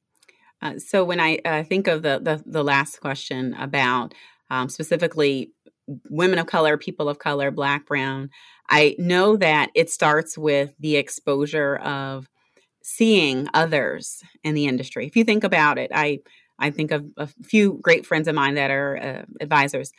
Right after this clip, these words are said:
My father was an accountant. He had a great friend that was the wealth manager. I interned for him in high school. So if that isn't a, a part of the conversation in these other communities, there will be fewer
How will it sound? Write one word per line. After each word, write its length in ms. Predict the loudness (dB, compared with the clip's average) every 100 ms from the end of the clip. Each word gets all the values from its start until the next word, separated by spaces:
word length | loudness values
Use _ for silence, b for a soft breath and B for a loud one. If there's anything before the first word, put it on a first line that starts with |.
| b _
My 140 | -2
father 300 | 6 6 6
was 160 | 4 4
an 80 | 0
accountant. 800 | 0 2 0 0 -8 -10 -10 -14 _
He 100 | 0
had 100 | 2
a 40 | 4
great 240 | 4 2
friend 360 | 2 4 4 2
that 140 | 0
was 140 | -2 -2
the 80 |
wealth 260 | 2 2 2
manager. 600 | -2 -2 -2 0 0 -2 b b -2
I 80 | 0
interned 420 | 2 0 -4 -4
for 80 | -6
him 140 | -4
in 80 | -2
high 140 | -4
school. 340 | -4 -10 -14 -14 _
So 300 | 4 4 4
if 140 | 0
that 280 | 2 4 4
isn't 220 | 2 0
a, 160 | 0 -2 -2
a 160 | -2 -2 -6
part 200 | 0 2
of 260 | 2 0 -6 _ _ -4
the 80 |
conversation 640 | 2 2 2 2 2 0 -2
in 80 | -2
these 160 | 0
other 220 | 0 0 -2
communities, 760 | -2 -2 -2 -2 -4 -6 -10 _ _ _ _ 4
there 160 | 6
will 160 | 6 2
be 160 | 2
fewer 480 | 0 2 4 4 2